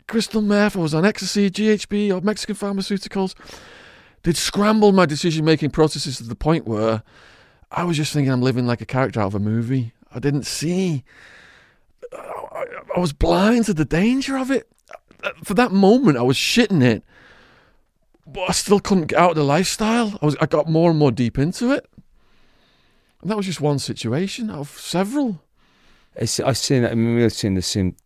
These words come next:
Speaker 2: We've seen the film Scarface, the, the first scene before they,
Speaker 1: <sighs>
Speaker 2: they, he's the guy, his mate, he's, he's handcuffed to the, the, the bath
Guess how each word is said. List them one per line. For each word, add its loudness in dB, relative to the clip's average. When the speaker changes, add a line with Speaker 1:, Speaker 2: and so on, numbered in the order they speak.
Speaker 2:
We've -8
seen -2
the -2
film -2
Scarface, 0
the, -8
the -8
first -2
scene -4
before -2
they, 4
Speaker 1:
<sighs> -6
Speaker 2:
they, 6
he's 2
the -4
guy, 4
his 0
mate, 4
he's, -2
he's -4
handcuffed -2
to -2
the, 0
the, 4
the -6
bath 2